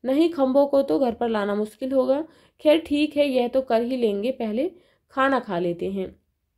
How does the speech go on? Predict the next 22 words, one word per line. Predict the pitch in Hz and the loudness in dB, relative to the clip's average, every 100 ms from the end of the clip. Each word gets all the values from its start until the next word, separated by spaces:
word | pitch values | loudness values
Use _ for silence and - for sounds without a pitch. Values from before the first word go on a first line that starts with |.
| _ _ _ _ _ _ _ _ _ _ _ _ _ _ _ | _ _ _ _ _ _ _ _ _ _ _ _ _ _ _
फिर | - 381 | 4 6
भोजन | 320 311 311 330 | 6 4 4 2
करने | 294 285 | 2 2
के | 302 | 0
चक्कर | 330 269 254 240 | 0 -2 -2 -2
में | 247 269 | -2 0
दोपहर | 240 233 240 | 0 2 0
हो | 254 262 | 2 2
जाती | 247 247 254 | 2 0 -4
है। | 254 262 320 _ _ - | -6 -8 -10 _ _ -2
भोजन | 247 277 | 2 2
करने | 285 254 254 | 2 0 0
के | 277 285 | 0 2
बाद | 285 277 | 2 0
आलस्य | 190 180 208 254 | -2 -2 -2 -4
छा | 254 262 | -2 0
जाता | 269 277 294 | 0 0 0
है | 311 | 2
तो | 285 | 2
वह | 233 | -2
सोचता | 233 220 220 233 | -2 -6 -4 -6
है | 247 277 | -4 -6